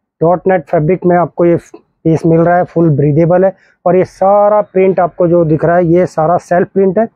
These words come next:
और ये मोटो racer article आपके लिए आपका भाई home स्पोर्ट्स वेयर लेके हाजिर है। और बहुत ही अच्छी demand रहती है मोटो racer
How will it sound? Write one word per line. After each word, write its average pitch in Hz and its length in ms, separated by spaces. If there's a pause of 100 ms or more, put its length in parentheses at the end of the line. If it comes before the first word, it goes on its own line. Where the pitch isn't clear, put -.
(420)
और 156 120
ये 170 100
मोटो 160 340
racer 175 280
article 156 400
आपके 151 260
लिए 151 120
आपका 143 240
भाई 135 240 (380)
home 160 240
स्पोर्ट्स - 420
वेयर 165 240 (400)
लेके 156 320
हाजिर 156 460
है। 202 120 (380)
और 147 80
बहुत 165 480
ही 233 240 (600)
अच्छी 196 320
demand 160 460
रहती 190 280
है 220 160 (640)
मोटो 156 240
racer 190 320